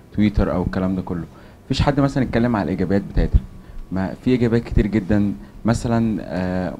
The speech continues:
معظم الناس مثلا دلوقتي، آه، في معظم مثلا القاهره والارياف بقى التلفزيون بتاعهم الفيسبوك، بقى بيعرفوا الاخبار من الفيسبوك، بقى مثلا مؤثرين على الفيسبوك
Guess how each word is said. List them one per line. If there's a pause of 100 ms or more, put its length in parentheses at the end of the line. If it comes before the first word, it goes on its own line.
(160)
معظم
الناس
مثلا
دلوقتي، (460)
آه،
في (300)
معظم
مثلا
القاهره
والارياف
بقى
التلفزيون
بتاعهم
الفيسبوك، (600)
بقى
بيعرفوا
الاخبار
من
الفيسبوك، (540)
بقى
مثلا
مؤثرين
على
الفيسبوك